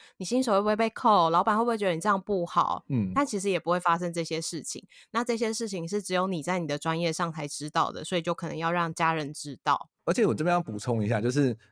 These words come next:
Speaker 2: 考上这张证照对于你的薪水其实不一定有直接的反应，不会因为你有这张建筑师证照你就加两千块或加三千块，不会。<laughs>
Speaker 1: 那就要跟家人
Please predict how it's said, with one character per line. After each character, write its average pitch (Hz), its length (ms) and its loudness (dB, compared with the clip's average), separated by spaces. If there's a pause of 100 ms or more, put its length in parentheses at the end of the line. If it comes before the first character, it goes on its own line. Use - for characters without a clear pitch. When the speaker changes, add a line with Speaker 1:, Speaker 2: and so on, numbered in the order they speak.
Speaker 2:
考 117 200 2
上 151 120 2
这 170 120 4
张 151 180 2
证 120 240 2
照 107 300 0
对 127 280 4
于 113 160 2
你 110 180 2
的 101 60 -2
薪 127 240 -2
水 113 160 2
其 101 140 -4
实 101 60 -4 (100)
不 202 160 6
一 117 100 4
定 135 280 2
有 107 120 2
直 113 220 -8
接 120 180 4
的 110 100 4
反 98 280 -4
应， 98 240 -4 (140)
不 143 100 4
会 190 140 4
因 185 80 4
为 196 80 6
你 160 80 6
有 123 100 6
这 127 140 2
张 123 160 2
建 139 80 6
筑 113 100 4
师 117 100 -2
证 107 220 2
照 104 180 2
你 98 120 0
就 117 160 4
加 110 180 2
两 101 160 -2
千 98 200 -4
块 98 160 0
或 98 100 2
加 101 120 0
三 101 160 -4
千 95 200 -8
块， - 160 -6
不 - 80 -12 (100)
会。 - 160 -8 (420)
<laughs> - 460 -4
Speaker 1:
那 240 80 0
就 277 80 2
要 269 80 6
跟 226 160 2
家 202 220 4
人 175 80 4